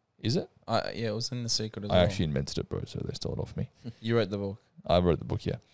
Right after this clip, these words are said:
Speaker 1: Um, it's basically, like, a list of things in categories of what I did. So, for example, the first thing would be, like, food, water, sleep, um, electronics,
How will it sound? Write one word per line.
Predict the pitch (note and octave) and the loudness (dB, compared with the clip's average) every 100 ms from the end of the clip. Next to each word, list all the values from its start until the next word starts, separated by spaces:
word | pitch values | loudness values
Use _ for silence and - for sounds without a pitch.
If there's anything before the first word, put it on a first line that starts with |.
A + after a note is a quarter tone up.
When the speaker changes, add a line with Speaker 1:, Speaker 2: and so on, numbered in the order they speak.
| - - - | -20 -12 6
Speaker 1:
Um, | G#2 G#2+ F#2+ | 10 10 10
it's | A2 - | 6 10
basically, | C3 - C3+ | 10 10 10
like, | A#2 - | 10 10
a | |
list | B2 C#3+ D3+ | 10 10 10
of | E3 B2 | 8 8
things | - B2 A2 - | 6 6 6 2
in | A2 | 0
categories | G#2+ A2+ A#2 A2 G2+ G2+ | 4 6 8 8 8 8
of | G2 | 6
what | F#2+ F2 | 4 2
I | |
did. | F2+ F#2 | 0 0
So, | - G2 | 0 2
for | G#2+ | 2
example, | G2+ G2 F#2+ | 4 4 4
the | |
first | - G#2+ G2+ | 6 6 6
thing | G#2+ | 4
would | |
be, | F#2+ | 4
like, | F#2+ F2 - | 6 4 2
food, | - C3+ C3 B2+ - _ _ - | 6 10 10 8 2 _ _ 0
water, | A2+ A2+ G#2+ G#2 F#2+ _ _ | 8 10 12 10 8 _ _
sleep, | - - B2 A#2+ A2+ - G#2+ - _ _ - | -4 2 6 8 6 2 -2 -4 _ _ 2
um, | G2+ G2+ G2 F#2 - | 6 8 6 4 4
electronics, | A#2+ A#2 - A#2 A2 G#2+ - - | 6 6 6 4 6 4 0 -2